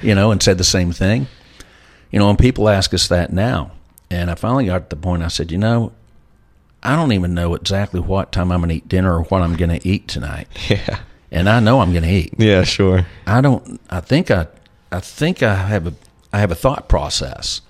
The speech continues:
Speaker 1: on where oil prices are gonna go. I have a thought process on which companies are gonna be in trouble. We've got a thought process on who our exit is.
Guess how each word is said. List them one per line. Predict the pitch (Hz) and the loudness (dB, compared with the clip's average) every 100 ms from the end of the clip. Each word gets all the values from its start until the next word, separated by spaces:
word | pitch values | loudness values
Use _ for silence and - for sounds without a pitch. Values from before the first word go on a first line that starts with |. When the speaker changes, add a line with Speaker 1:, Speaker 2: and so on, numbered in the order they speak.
| _ - | _ -12
Speaker 1:
on | 87 87 | -6 -2
where | 95 | 0
oil | 90 92 | 2 2
prices | 90 85 85 76 | 2 0 -4 -6
are | 85 | -6
gonna | 85 90 | -6 -6
go. | 76 76 80 | -6 -8 -8
I | 82 | -4
have | 87 82 | -2 -2
a | |
thought | - 117 123 - | -2 -2 -2 -4
process | 90 87 - 87 82 - - | -4 -4 -2 -2 -2 -6 -8
on | 82 82 | -8 -4
which | 87 - | -6 -4
companies | 92 85 85 80 | -6 -6 -6 -8
are | 80 | -10
gonna | 82 | -8
be | 78 82 | -6 -8
in | 80 | -6
trouble. | - 80 73 78 - _ _ - - - - - | -6 -6 -8 -12 -16 _ _ -20 -20 -20 -20 -8
We've | 85 85 | -6 -2
got | 90 | -2
a | 82 | -2
thought | - 107 - | -2 -2 -2
process | 90 85 - 90 85 82 | -2 -2 -2 -2 -2 -2
on | 82 80 76 - _ - - - _ - | -4 -4 -6 -12 _ -20 -20 -20 _ 0
who | 104 | 4
our | 92 | 4
exit | 87 110 104 76 | 4 2 0 -2
is. | 73 69 | -4 -6